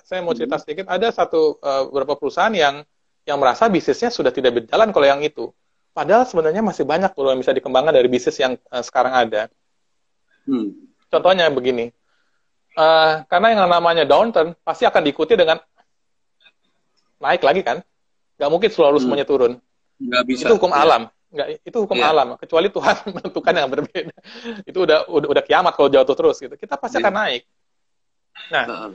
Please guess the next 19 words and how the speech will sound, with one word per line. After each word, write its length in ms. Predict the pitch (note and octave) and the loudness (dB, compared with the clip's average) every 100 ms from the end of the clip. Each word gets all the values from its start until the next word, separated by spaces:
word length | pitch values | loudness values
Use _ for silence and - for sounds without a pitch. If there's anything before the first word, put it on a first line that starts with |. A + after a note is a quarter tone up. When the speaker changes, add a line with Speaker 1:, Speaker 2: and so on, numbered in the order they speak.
| - _ _ - | -18 _ _ -4
Speaker 1:
eh, 380 | E3 D#3+ D#3+ D#3 D3+ - | 2 4 6 2 -2 -8
ketika 300 | E3+ F3 F3 | -6 0 2
gue 180 | E3 E3 | 6 6
masih 320 | D#3+ - D#3 | 4 2 0
dulu 240 | C#3+ C#3 C#3+ | 2 4 2
di 220 | C3 C3 | 2 -2
perusahaan, 560 | B2+ C3+ - A2+ C3 G3+ - _ | -4 -6 -2 0 0 -2 -8 _
eh, 220 | - B2+ B2 | -10 -6 -4
belum 300 | B2 B2 B2 | -4 -4 -4
menjadi 260 | B2 B2 | -2 0
dosen 460 | A#2 A2 C#3+ D#3+ E3 | 0 -2 -4 -8 -6
di, 160 | A#2+ A#2 A#2 A#2 A2+ A#2 | -2 0 0 -2 -4 -6
eh, 540 | - - F#2+ - - | -10 -10 -10 -10 -10
sebuah 260 | - B2+ A#2 | 0 2 2
perusahaan 380 | C3+ A#2+ B2+ B2 | 0 0 0 0
consumer 320 | B2 B2+ A#2 | -6 -6 -2
goods, 400 | A#2+ A#2 - - | 0 0 -4 -10
eh, 300 | B2 A#2 A2+ | 0 2 2
multinasional, 640 | A#2 A2+ A#2 A2+ A2+ F#3 | 0 -4 -8 -10 -6 -6